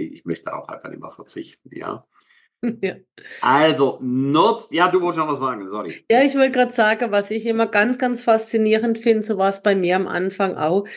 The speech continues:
Speaker 1: Mhm.
Speaker 2: dass wenn man den Wasserfilter installiert hat,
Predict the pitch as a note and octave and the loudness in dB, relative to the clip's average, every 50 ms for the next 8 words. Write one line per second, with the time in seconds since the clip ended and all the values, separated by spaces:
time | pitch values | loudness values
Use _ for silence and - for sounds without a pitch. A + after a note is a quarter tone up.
0 | - - D3+ D3 - - G3 F#3 - - G#3 G3+ G#3 G3+ G3 F#3+ F#3+ F#3+ F#3+ F#3+ | -14 -14 -14 -6 0 2 2 2 4 4 4 4 6 4 4 4 2 2 2 0
1 | F#3+ G3 G3 - - E3+ F3 E3+ F#3 G3+ G3+ C4 B3+ B3+ - A#3 G#3+ G#3 G#3+ F#3+ | 0 0 -2 -2 -6 -8 0 2 2 2 2 2 0 2 2 4 4 4 4 4
2 | F#3+ G3 F#3+ - G3 F3 F3 E3+ G3 G#3 G#3+ G#3+ G#3+ G#3+ G3+ G3+ G3+ - | 4 2 0 0 -2 -2 0 0 0 0 0 0 0 0 0 0 0 -2